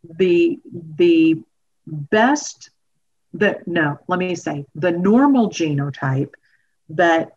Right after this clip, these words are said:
we see in about eighty percent of individuals is what is called a three three. Um, if you have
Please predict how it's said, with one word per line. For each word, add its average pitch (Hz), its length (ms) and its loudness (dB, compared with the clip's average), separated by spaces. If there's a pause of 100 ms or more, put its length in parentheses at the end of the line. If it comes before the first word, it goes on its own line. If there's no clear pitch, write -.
we 170 220 4
see 180 340 -2
in 170 80 -2
about 151 340 -4
eighty 208 380 2
percent 185 760 -6
of 156 100 -6
individuals 147 920 -4 (360)
is 156 160 -2
what 170 240 -2
is 190 140 -4
called 151 540 -4
a 143 100 -6 (180)
three 165 460 -2 (220)
three. 147 440 -4 (640)
Um, 147 420 -2 (920)
if 277 360 2
you 254 240 6
have 160 560 -2